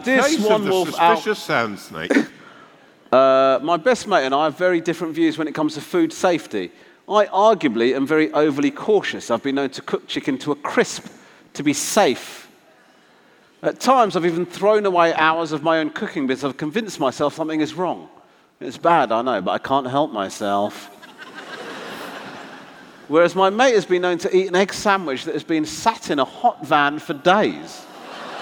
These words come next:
Speaker 1: Weird place to keep it, mate. Madness.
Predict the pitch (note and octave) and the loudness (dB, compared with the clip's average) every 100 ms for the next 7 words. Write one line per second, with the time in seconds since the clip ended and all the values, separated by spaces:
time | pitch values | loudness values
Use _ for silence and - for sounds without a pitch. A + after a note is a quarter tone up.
0 | - - - - - - - - - - | -12 -12 -12 -12 -12 -12 -12 -14 -16 -16
1 | - - - - - C#3 F#3 F3+ F3+ F3+ | -16 -18 -18 -14 -4 2 2 2 2 2
2 | - C#3+ - G#3 F3+ G#2 A2+ G3 - - | 2 -2 2 2 2 0 2 2 0 -14
3 | - - - - - - - - - - | -20 -20 -20 -20 -20 -18 -18 -18 -18 -20
4 | - B2+ A3 C4+ E3 A#2 E2+ - - | -8 2 4 4 0 -8 -10 -16 -20